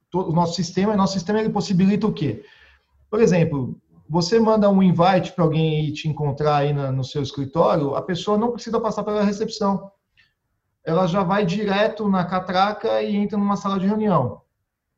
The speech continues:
É, por exemplo, você, a, tem um, a gente acabou de fechar com a Sangoban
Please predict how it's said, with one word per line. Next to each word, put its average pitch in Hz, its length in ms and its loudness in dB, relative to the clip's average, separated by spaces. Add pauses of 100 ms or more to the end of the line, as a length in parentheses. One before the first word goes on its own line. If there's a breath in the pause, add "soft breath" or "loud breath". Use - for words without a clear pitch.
(280)
É, 147 520 -2 (140)
por 185 80 -2
exemplo, 160 640 0 (580 soft breath)
você, 196 1000 0
a, 170 300 2
tem 165 120 -2
um, 190 140 2
a 165 320 6
gente 180 160 0
acabou 180 240 4
de 226 80 0
fechar 208 280 -2
com 202 140 -2
a 185 60 4
Sangoban 202 760 0